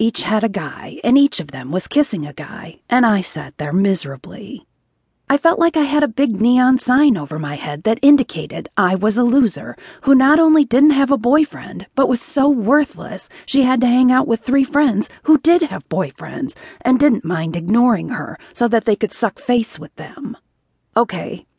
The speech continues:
maybe that would be a giant neon sign. Maybe the sign would be more concise.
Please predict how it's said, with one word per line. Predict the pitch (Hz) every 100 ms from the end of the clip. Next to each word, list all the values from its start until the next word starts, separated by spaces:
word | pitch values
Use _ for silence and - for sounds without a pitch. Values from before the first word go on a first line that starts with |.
| -
maybe | 214 277 285
that | 285 277
would | 254
be | 233 240
a | 220
giant | 165 190 202 220 -
neon | 196 196 185 185
sign. | - 156 151 - - 190 - - -
Maybe | 240 285 277
the | 262
sign | 233 262 254
would | 240 214
be | 254
more | 233 233
concise. | - 226 - 285 196 - -